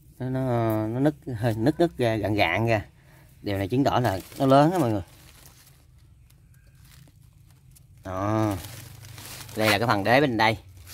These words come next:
Thì hồi mình sẽ tiến hành mình quay cái phần đế bên kia cho mọi người xem. Và đây là cái tổng cây mai tàn. Đó. Thấy không? Dáng thông,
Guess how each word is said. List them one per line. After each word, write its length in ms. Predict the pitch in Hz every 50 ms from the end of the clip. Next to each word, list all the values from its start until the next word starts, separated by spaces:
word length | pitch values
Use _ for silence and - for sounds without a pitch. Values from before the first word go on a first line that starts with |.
| - - - -
Thì 80 | 101 98
hồi 140 | 101 98 98
mình 80 | 98 95
sẽ 100 | 107 113
tiến 120 | 127 139 135
hành 120 | 110 98
mình 120 | 95 95
quay 120 | 113 113 113
cái 60 | 117
phần 120 | 110 101
đế 120 | 98 104 127
bên 140 | 120 123 110
kia 140 | 120 117
cho 60 | 107 107
mọi 80 | 107
người 100 | 104 101
xem. 180 | - - 117 107 - _ _ _ - _ _
Và 100 | - -
đây 100 | 101 101
là 60 | 98 92
cái 80 | 113
tổng 340 | - - 82 95 110 123 131 -
cây 80 | 123
mai 260 | 113 113 110 110 107 - -
tàn. 260 | 92 87 85 82 82 - _ _ _ _ - 87 87
Đó. 340 | 92 95 101 110 117 127 113 - - - - _ _ _ _ _ _ _ _ _ _ _ _ _ -
Thấy 100 | 123 123
không? 100 | 117 107 - _ _ _ _ _ _ - - - - - - - - - - - - - - - - - - - _ _ _ - - - - - - -
Dáng 160 | 104 113 123
thông, 260 | 113 123 117 107 98